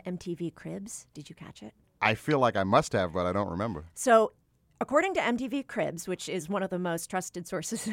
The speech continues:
Speaker 1: <laughs> uh, in journalism, Missy Elliott's house contains a huge double-sided fish tank. It screams out for a cat to me.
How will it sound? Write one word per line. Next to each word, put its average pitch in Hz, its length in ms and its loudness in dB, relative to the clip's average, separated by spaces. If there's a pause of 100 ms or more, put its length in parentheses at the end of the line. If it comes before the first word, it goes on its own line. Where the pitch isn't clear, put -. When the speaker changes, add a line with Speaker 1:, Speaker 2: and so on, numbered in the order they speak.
Speaker 1:
<laughs> - 140 -6
uh, 180 240 2
in 190 160 -2
journalism, 185 580 -2 (360)
Missy 302 320 0
Elliott's 269 340 4
house - 600 0 (600)
contains 190 560 -6
a 180 60 -6
huge 247 680 -4 (480)
double-sided 185 840 0 (240)
fish 180 220 -8
tank. - 420 -16 (520)
It 247 120 0
screams 269 720 -2
out 175 240 2
for - 160 -6
a 143 60 -6
cat - 480 -12 (180)
to - 100 -8
me. 170 300 -8